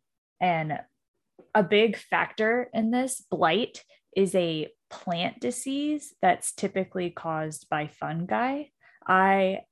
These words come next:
had no idea what that was, so I had to look it up while watching this movie.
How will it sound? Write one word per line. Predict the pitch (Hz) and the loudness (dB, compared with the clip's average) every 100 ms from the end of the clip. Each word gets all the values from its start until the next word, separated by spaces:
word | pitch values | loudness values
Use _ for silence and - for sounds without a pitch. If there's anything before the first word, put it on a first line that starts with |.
| - | -6
had | 185 175 | 0 0
no | 170 170 | 4 2
idea | 160 156 156 - 175 | 2 0 -4 -6 -8
what | - 165 | -4 -2
that | 160 135 90 - | 0 0 -2 -2
was, | 147 - - - | -6 -4 -12 -12
so | - 175 | -4 0
I | 156 | 0
had | 151 151 | -2 -4
to | 160 | -6
look | 147 151 | -8 -8
it | 147 | -8
up | 135 - - _ | -6 -6 -8 _
while | 170 156 | -6 -6
watching | 147 143 - 165 | -8 -10 -14 -14
this | 147 - - | -14 -14 -14
movie. | 156 165 180 | -10 -10 -10